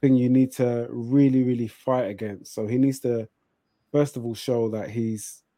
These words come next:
um, defensively quite sound.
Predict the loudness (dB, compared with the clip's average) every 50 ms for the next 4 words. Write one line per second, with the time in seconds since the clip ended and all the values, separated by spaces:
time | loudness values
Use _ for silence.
0 | _ _ _ _ _ _ _ _ _ _ -8 -8 -8 -8 -10 -14 -18 _ _ _
1 | _ _ _ _ -12 -4 -2 -2 -2 -2 -4 -8 -8 -6 -8 -8 -8 -8 -14 _
2 | _ _ -6 -6 -4 -4 -4 -4 -2 -2 -2 -2 -4 -6